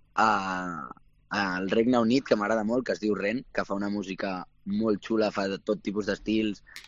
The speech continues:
i fa una cosa com amb molt sentit, molta lletra i molta reivindicació, que crec que és molt guai.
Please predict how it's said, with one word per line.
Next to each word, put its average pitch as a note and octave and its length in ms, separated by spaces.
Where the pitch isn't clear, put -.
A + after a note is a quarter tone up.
i A2+ 160
fa G#2+ 240
una G#2+ 240
cosa G2+ 320
com G#2 320
amb G2+ 160
molt G#2 220
sentit, G2 400
molta G2+ 240
lletra G2+ 300
i G2 80
molta G2 260
reivindicació, F#2+ 580
que G2+ 120
crec F#2 200
que F2+ 80
és - 80
molt F#2+ 380
guai. F#2+ 220